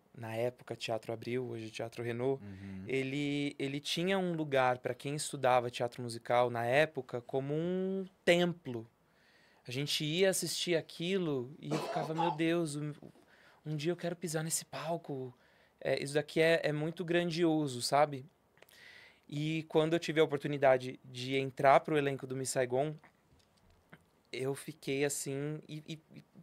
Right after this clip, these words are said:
Speaker 1: teve muitas coisas lindas no, no Miss Saigon. É, tá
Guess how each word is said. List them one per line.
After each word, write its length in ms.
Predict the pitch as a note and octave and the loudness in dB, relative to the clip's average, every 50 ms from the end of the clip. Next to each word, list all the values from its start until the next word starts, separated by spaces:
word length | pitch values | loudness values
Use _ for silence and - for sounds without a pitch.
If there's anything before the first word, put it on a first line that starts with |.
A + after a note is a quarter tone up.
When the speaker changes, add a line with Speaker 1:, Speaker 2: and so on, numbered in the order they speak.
| _ | _
Speaker 1:
teve 220 | - A#3 A#3+ B3+ C4 | -6 -6 -4 -2 -2
muitas 360 | B3 A3 A#3+ - - B3 - | 0 0 0 0 0 -2 -2
coisas 380 | - - E3 D3+ D3+ D3+ C#3 C3+ | 0 0 0 2 0 -2 -2 -4
lindas 540 | C#3 C#3 D3 D3 C#3 C3 B2 C3 B2+ B2 | -4 -4 -4 -2 -2 0 0 0 0 0
no, 260 | B2+ B2+ B2+ B2 A#2+ A#2+ | -2 -4 -4 -4 -6 -6
no 160 | B2 C3 C3 | -6 -6 -4
Miss 160 | C3 C3 B2 | -4 -2 -2
Saigon. 360 | - C3+ B2+ B2 A2+ A2 A2+ A#2 - - - - - - - - - - - - - | 2 2 2 2 0 -4 -8 -8 -14 -20 -20 -20 -20 -20 -20 -20 -20 -20 -20 -8 -2
É, 500 | - - C3 C3 B2+ B2+ B2+ B2 A#2+ B2+ - _ _ _ - - - _ _ _ _ _ _ _ _ _ _ _ _ _ _ _ - | 2 4 6 6 6 6 4 2 0 -2 -4 _ _ _ -20 -20 -20 _ _ _ _ _ _ _ _ _ _ _ _ _ _ _ 2
tá 380 | - C#3+ C#3+ C#3+ C#3+ D3 D3+ | 6 8 10 10 8 8 4